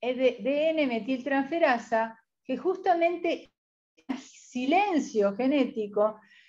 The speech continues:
sobre metilación de unos quinientos cincuenta genes específicos que por efecto de esa metilación quedan silenciados.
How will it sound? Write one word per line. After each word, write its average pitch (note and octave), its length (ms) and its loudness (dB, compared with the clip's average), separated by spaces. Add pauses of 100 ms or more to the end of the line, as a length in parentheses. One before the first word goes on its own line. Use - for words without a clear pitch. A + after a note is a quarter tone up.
(120)
sobre D#4+ 580 2
metilación A#3+ 920 2
de D4 120 -4
unos D4 220 -2
quinientos D#4+ 680 0
cincuenta C4+ 580 0
genes D4+ 460 -2
específicos C4 1080 -2 (320)
que B3+ 120 -2
por A#3 220 6
efecto A#3+ 800 2
de A3 120 4
esa B3 220 0
metilación C4 1000 0
quedan D4+ 440 2 (180)
silenciados. F3 1160 -2